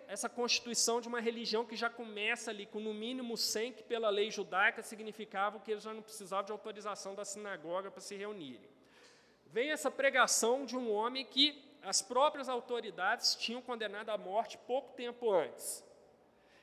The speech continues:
Agora vem o Estevão, o diácono Estevão ainda chega e lava a cara de todo o grande sinédrio, chamando todo mundo de homicida, de desobediente à lei de Deus, dizendo que eles eram pecadores.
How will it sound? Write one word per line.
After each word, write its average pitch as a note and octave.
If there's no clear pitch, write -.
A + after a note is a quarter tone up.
Agora B3
vem B3+
o D4
Estevão, A3+
o D#3+
diácono G#3
Estevão F#3
ainda G#3+
chega B3
e G#3+
lava G#3+
a G#3
cara E3
de -
todo C4
o G#3
grande G#3
sinédrio, D3+
chamando G3+
todo A3
mundo G#3
de D#3+
homicida, G3+
de F3+
desobediente G#3
à G#3+
lei G3+
de G3
Deus, D#3+
dizendo G#3+
que A3+
eles A3
eram A3
pecadores. G#3+